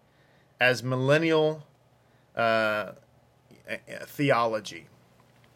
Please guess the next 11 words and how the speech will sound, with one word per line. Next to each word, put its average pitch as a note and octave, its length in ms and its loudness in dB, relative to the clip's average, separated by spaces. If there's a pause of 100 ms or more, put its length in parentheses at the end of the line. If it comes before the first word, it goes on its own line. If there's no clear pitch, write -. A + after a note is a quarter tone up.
(760)
This C#3+ 300 2
is C3+ 520 0 (600)
trying E3+ 500 6
to F3+ 120 2
blame D3 480 2
some D3 260 2
other D3+ 180 4
group, A#2 420 -6 (880)
some C3 180 -4
other C3+ 160 0
person A#2 680 2